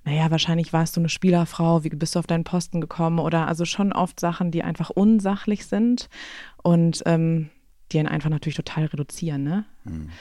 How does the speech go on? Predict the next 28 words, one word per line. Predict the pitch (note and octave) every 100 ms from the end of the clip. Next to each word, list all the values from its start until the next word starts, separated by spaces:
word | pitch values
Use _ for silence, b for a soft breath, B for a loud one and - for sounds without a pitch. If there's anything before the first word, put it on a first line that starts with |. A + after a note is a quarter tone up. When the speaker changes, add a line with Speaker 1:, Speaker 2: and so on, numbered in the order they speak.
| B B B B B
Speaker 1:
Und | - D#3 D3+ D3 C#3+ - - B B B B - _
das, | F3 G#3+ - - -
glaube | E3+ E3+ G#3+ G#3
ich, | G3 G3+ F#3 - -
das | F3 -
hat | E3+ E3+
ein | E3
Mann | F#3 G#3+
in | F3+
dieser | F3 E3+
Konfliktsituation, | - E3 - F3 - E3 - E3 E3 E3 -
und | E3
das | E3+
ist | E3+
vielleicht | - E3+
auch | D#3+
geschuldet | E3 - F3+ E3+
von | F3
einem | E3+
Publikum, | - - G3 - F#3+
was | F3+
auch | - F3+
achtzig | - E3+ G3 -
Prozent | F3+ F3+
natürlich | F3 - F3 F#3
männlich | F3+ G#3 G#3+ -
ist, | G3+ -
ne, | F#3+ G3